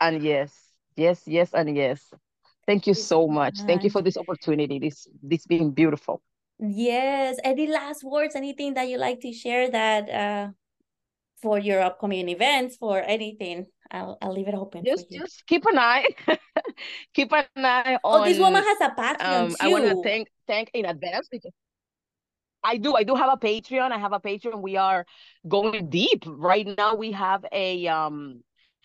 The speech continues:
Speaker 1: we have a Mastermind Monday
Speaker 2: Mastermind
Speaker 1: with
Speaker 2: Mondays.
Speaker 1: Prophet Cosmic, um,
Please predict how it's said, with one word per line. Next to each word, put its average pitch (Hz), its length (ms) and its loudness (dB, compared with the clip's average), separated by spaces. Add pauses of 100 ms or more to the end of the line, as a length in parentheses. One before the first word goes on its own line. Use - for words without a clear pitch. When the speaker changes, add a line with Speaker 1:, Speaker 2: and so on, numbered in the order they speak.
(160)
Speaker 1:
we 190 100 0
have 202 200 2
a 165 120 2
Mastermind 214 840 -2
Monday 160 600 -2
Speaker 2:
Mastermind 262 180 -4
Speaker 1:
with 196 120 -2
Speaker 2:
Mondays. 202 200 -6
Speaker 1:
Prophet 180 420 -2
Cosmic, 185 720 0 (460)
um, 165 760 2